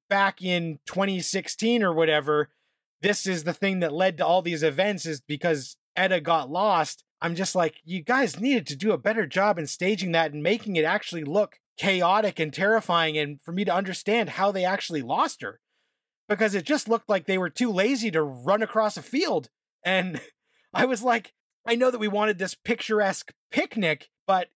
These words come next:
it would have been so much better if we had done something where, like, they were downtown New York and it ended up being, like, a mass panic, and I could understand how they lost her, but they lost her in an empty field. I'm like,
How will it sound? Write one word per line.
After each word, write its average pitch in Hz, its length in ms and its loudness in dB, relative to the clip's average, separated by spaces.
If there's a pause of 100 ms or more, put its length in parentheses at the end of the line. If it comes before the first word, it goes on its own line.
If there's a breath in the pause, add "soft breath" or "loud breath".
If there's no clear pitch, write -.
(140)
it 196 120 0
would 247 140 2
have 226 80 -2
been 190 140 -2
so 226 280 2
much 202 360 -2
better 185 520 2 (280)
if - 180 -6
we 185 160 0
had 160 200 -2
done 202 240 2
something 180 520 -2
where, 170 200 4
like, 156 360 0 (340)
they 196 100 0
were 196 180 -2
downtown 180 800 -2
New 185 120 -2
York 180 520 0 (380)
and 165 160 0
it 160 100 -2
ended 185 220 0
up 160 180 0
being, 180 260 -2
like, 156 220 -2
a 151 80 -4
mass 165 480 -4
panic, 220 600 0 (320)
and 180 140 -2
I 190 80 2
could 185 140 0
understand 175 640 0
how 147 460 0 (360)
they 165 120 0
lost 151 360 0
her, 120 100 -12
but 131 180 -8
they 160 120 0
lost 196 400 0
her 170 120 2
in 160 120 2
an 151 180 -2
empty 180 360 -2
field. 160 520 -2
I'm 131 160 -8
like, 131 180 -4